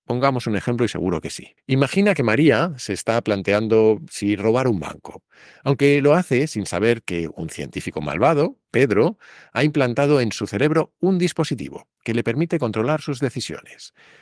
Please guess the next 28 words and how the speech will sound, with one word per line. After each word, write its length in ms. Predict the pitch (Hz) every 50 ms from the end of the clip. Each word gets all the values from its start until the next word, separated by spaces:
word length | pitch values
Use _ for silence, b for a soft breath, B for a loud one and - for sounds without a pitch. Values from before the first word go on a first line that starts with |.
| b b b
Pedro 340 | - 180 208 220 220 214 -
quiere 380 | - 165 175 185 185 151 117 92
que 140 | - 98
María 280 | 80 80 85 98 95 87
robe 200 | - 98 92 90
el 80 | 87 82
banco 500 | - - 76 69 - - 82 82 82 -
y, 320 | - 90 85 85 85 76
si 280 | - - - - 101 113
ella 200 | 127 135 139 131
muestra 300 | 123 120 110 - 120 107
signos 340 | - 98 85 85 85 82 -
de 120 | 92 92
que 100 | - 101
no 160 | 95 120 131
va 120 | 120 101 95
a 20 |
hacerlo, 500 | 90 - - 156 151 156 156 170 170 165 b b b b b b b
activará 520 | - 120 117 _ - 113 107 110 113 143
el 80 | 160 147
dispositivo 580 | 131 - - 110 - 120 107 - 165 170 170 147
para 160 | 123 104 98
asegurarse 540 | - - 90 95 110 135 147 - 156 143 123
de 140 | 101 87
que 120 | - 90 78
sí 240 | - - 147 151 151
lo 140 | 147 104
haga. 340 | 76 76 - - - - _